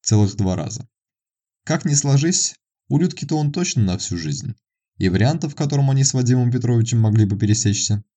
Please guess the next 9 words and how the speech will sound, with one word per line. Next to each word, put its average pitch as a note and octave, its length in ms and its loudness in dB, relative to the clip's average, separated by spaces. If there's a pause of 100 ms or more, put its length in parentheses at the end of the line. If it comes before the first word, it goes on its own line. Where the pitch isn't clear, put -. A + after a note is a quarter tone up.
Герта C#3+ 320 0
не F#2 140 0
видела. D#2 400 -10 (720)
За G2 200 0
пределами D#3 560 2
это F2 380 -6
ее E2+ 200 -2
нравственных E2+ 500 -6
установок. E2+ 640 -6